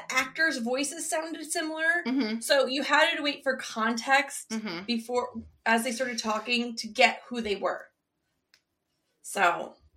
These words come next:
Speaker 1: but I also, I, I shared a link in the notes, and I can put it in this
Speaker 2: Mm-hmm.
Speaker 1: thing for anybody. Um, so let's talk about the story, I guess. I mean, we're twenty-seven minutes in. We should do that.
Speaker 2: It's only been twenty-seven minutes.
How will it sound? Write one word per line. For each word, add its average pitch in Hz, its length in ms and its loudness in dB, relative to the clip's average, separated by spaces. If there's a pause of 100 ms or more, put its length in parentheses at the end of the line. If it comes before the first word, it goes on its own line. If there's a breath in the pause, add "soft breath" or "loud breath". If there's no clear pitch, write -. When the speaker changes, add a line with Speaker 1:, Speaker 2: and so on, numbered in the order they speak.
Speaker 1:
but - 180 2
I 277 120 12
also, 320 420 4 (220 loud breath)
I, 262 240 8 (300)
I 233 60 4
shared 285 300 6
a 247 40 6
link 226 320 4
in 226 100 4
the 196 80 4
notes, 190 320 4
and 190 100 2
I 180 60 4
can 190 140 -8
put 185 180 4
it 175 120 -4
in 175 180 -2
this 165 360 -2
Speaker 2:
Mm-hmm. 226 360 -2 (480)
Speaker 1:
thing 165 280 2
for 165 180 0
anybody. 165 580 -4 (540 loud breath)
Um, 285 200 12
so 359 100 4
let's 381 160 2
talk 370 140 10
about 339 160 6
the 320 60 0
story, 262 320 6
I 170 60 6
guess. - 440 -2 (180)
I - 80 -2
mean, 214 340 -2
we're 214 360 0 (400)
twenty-seven 220 760 2
minutes 190 300 0
in. 190 180 2
We 269 80 -2
should 269 180 -4
do 175 180 -4
that. 139 480 0 (120)
Speaker 2:
It's 233 240 -12
only 214 260 -4
been 196 180 -8
twenty-seven 196 680 -14
minutes. 185 600 -18